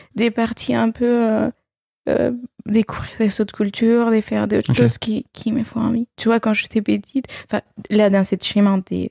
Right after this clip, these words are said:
Speaker 1: des développements et des recherches intérieures, il y a, par exemple, une question qui se pose, qui,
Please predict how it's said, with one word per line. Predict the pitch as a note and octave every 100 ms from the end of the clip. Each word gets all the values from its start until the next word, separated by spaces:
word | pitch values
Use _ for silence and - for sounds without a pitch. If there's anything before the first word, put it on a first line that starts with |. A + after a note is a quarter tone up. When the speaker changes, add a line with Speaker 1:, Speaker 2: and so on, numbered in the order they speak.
| _
Speaker 1:
des | - F3+ - _ _ -
développements | F#3+ F#3+ F#3+ G3
et | F#3+
des | F3 E3+
recherches | F3+ - F#3 -
intérieures, | F3+ - - G#3 C4 C#4 - - - - - -
il | F#3+
y |
a, | F#3
par | - F#3
exemple, | F#3 - G3 F#3+
une |
question | - F#3 - F#3+ - _ -
qui | - F#3+ - _ -
se | -
pose, | A#3 C4
qui, | -